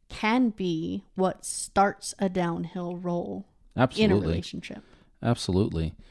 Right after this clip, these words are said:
Speaker 2: You know, and
Speaker 1: Or makes it worse.
Speaker 2: Or makes it worse, yeah.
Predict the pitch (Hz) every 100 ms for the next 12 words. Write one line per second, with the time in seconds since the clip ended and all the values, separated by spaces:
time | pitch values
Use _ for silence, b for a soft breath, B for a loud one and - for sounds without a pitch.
0 | b b b - 107 101 101 101 95 87
1 | - b b b b b b b b _
2 | 202 208 190 - - 170 - - - -
3 | 107 95 92 - 82 92 90 - 95 92
4 | 90